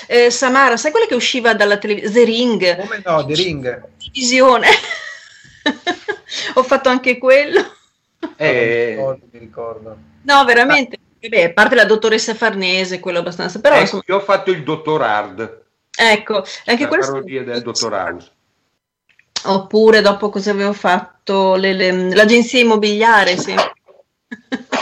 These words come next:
Speaker 2: Ricordi, tu-, tutte cose. Il problema mio è che non sono più andato sul set quando ho capito che c'è sempre suo marito. Comunque,
Speaker 1: Eh.
Speaker 2: il
Speaker 3: Vabbè, se
Speaker 2: Eh,
Speaker 3: andiamo in
Speaker 2: Cristina.
Speaker 3: due, Massimo, se andiamo in due, eh,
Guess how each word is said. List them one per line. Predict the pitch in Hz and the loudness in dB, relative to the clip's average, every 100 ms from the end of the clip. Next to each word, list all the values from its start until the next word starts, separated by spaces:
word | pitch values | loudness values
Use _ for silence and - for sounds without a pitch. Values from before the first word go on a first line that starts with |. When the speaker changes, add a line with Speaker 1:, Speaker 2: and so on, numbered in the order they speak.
| - - - - - - | -8 -14 -4 -4 -4 -14
Speaker 2:
Ricordi, | 120 - 127 117 117 120 - | _ -12 -12 -10 -10 -12 -12
tu-, | 139 - _ | -20 -20 _
tutte | - 156 165 | -16 -8 -6
cose. | - 156 143 139 | 0 0 0 -4
Il | 165 147 | -6 -2
problema | 196 180 175 196 180 | 2 4 4 4 2
mio | 175 185 202 | 2 2 2
è | 170 | 2
che | 151 | 0
non | 147 | -4
sono | 143 160 | -2 -2
più | 160 160 | 0 0
andato | 151 156 151 | 2 0 0
sul | 170 160 | -6 -2
set | 160 160 160 | -2 0 0
quando | 143 139 | -2 -2
ho | |
capito | 147 143 151 | -4 -4 -4
che | 151 | -4
c'è | 147 | -6
sempre | 131 135 135 | -2 -2 -2
suo | 131 131 | -2 -2
marito. | 123 101 - 104 - - - | -2 -2 -8 -10 -12 -20 -14
Comunque, | - 226 233 175 139 151 139 143 | 4 6 8 6 2 -2 -2 0
Speaker 1:
Eh. | 160 | 2
Speaker 2:
il | 165 156 - - - - 339 - - - - - - _ - _ - - | 4 4 0 -8 -14 -14 -12 -8 -2 -2 0 -6 -6 _ -20 _ -12 -8
Speaker 3:
Vabbè, | 113 175 | -4 -2
se | 165 | 4
Speaker 2:
Eh, | 160 | 4
Speaker 3:
andiamo | 160 175 180 | 4 0 0
in | |
Speaker 2:
Cristina. | 170 147 196 135 | -6 -2 0 0
Speaker 3:
due, | 107 - _ _ | -2 -12 _ _
Massimo, | 127 156 156 160 135 139 | -6 -6 -6 -6 -6 -4
se | 143 | -4
andiamo | 139 147 156 | -2 -2 -2
in | 143 | -2
due, | 135 180 180 | -2 0 0
eh, | 151 127 113 107 - | -2 -4 -4 -8 -12